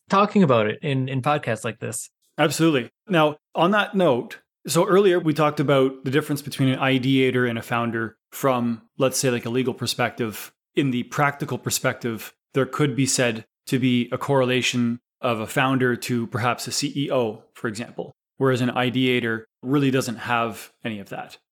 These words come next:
Speaker 2: It's more just a, a natural, it's, it's more decentralized in that context. And anyone in this ecosystem, in this Bitcoin ecosystem, this Web three ecosystem, if we, if we still want to use that word, I think I'm ready to retire it, to be honest, and move on from this crazy Web three buzzword.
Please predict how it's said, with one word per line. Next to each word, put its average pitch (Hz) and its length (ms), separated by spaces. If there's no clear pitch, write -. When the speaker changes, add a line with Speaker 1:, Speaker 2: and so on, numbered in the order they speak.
Speaker 2:
It's - 240
more 117 200
just 110 320
a, 107 200
a 110 80
natural, 139 400
it's, 104 160
it's - 140
more 139 80
decentralized 143 880
in 127 120
that 113 240
context. - 600
And 143 300
anyone 185 320
in 170 80
this - 500
ecosystem, 135 640
in 120 80
this - 260
Bitcoin 131 540
ecosystem, 127 600
this 107 160
Web 123 160
three 127 200
ecosystem, 120 460
if 113 100
we, 117 160
if - 160
we 120 80
still 147 220
want 143 160
to 123 60
use 131 200
that 113 220
word, 113 320
I 117 80
think 131 200
I'm 127 120
ready 123 160
to 117 80
retire 110 420
it, - 260
to - 80
be 113 100
honest, 113 320
and 117 200
move 147 240
on 160 400
from 143 220
this 123 160
crazy 135 400
Web 123 220
three 131 240
buzzword. 120 640